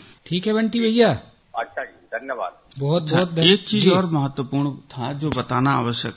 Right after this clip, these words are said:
Speaker 3: था कि आप धान में प्रजातियों का चयन कैसे करें। जहां पर जैसे सागर है, अपना जिला है, अपने जिले में जो सितंबर, पन्द्रह सितंबर के बाद जो है पानी की व्यवस्था, ओ, आ जाए तो बहुत अच्छा है, लेकिन पानी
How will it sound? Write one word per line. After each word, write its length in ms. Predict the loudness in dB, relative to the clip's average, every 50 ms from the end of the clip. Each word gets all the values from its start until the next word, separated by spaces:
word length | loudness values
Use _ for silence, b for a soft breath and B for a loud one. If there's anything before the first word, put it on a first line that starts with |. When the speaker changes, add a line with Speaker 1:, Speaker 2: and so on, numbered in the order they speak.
| -6
Speaker 3:
था 80 | -6 -6
कि 200 | -2 -2 -4 -2 2
आप 260 | 6 6 6 6 4 0
धान 320 | -2 0 2 4 4 6
में 300 | 6 6 4 4 2 0 B B B B B B -4
प्रजातियों 520 | -2 2 4 2 2 2 2 2 2 2
का 120 | 2 0
चयन 320 | -4 -4 -4 -4 -2 -2 -4
कैसे 360 | -6 -8 -10 -12 -12 -14 -16
करें। 280 | -16 -16 -18 -18 -18 -20 _ _ _ _ _ -18 -12 -10 -4
जहां 300 | 0 2 2 4 2 2
पर 200 | 2 2 0 2
जैसे 320 | 2 2 2 2 0 -4
सागर 400 | -4 -4 -6 -6 -4 -6 -6 -6
है, 160 | -8 -10 -12 -14 B B B B B
अपना 260 | -8 -2 0 0 0 0
जिला 320 | 0 -2 0 0 2 2
है, 180 | 2 2 2 2
अपने 280 | 0 0 -2 -4 -2 0
जिले 280 | 0 2 2 2 2
में 260 | 2 2 0 -2 -4 -6 B B B B B B B -12
जो 240 | -8 -2 0 0 0
सितंबर, 560 | 0 0 -4 -4 -4 -2 -2 -2 0 0 -2
पन्द्रह 360 | -2 -2 -2 -2 -2 -2 -4
सितंबर 460 | -4 -6 -6 -4 -4 -4 -2 -2 -4 -4
के 120 | -4 -4
बाद 320 | -2 0 2 2 2 0
जो 220 | 0 0 0 0 2
है 280 | 2 0 0 0 -2 -4 -8 -14 _ _ _ _ _
पानी 300 | 0 2 2 2 2 0
की 160 | 0 -2 -2
व्यवस्था, 640 | -2 0 -2 -2 -2 -4 -6 -6 -4 -2 -2 -2 -4 -4 -2
ओ, 180 | 0 2 2
आ 380 | 2 0 -2 0 0 0 2 2
जाए 240 | 2 2 0 0 0
तो 140 | -2 -4
बहुत 300 | -6 -4 -4 -6 -6 -6
अच्छा 280 | -8 -10 -6 -6 -4 -4
है, 100 | -2 -2
लेकिन 300 | -2 -4 -2 -2 -4 -4
पानी 440 | -2 0 0 2 2 2 0 0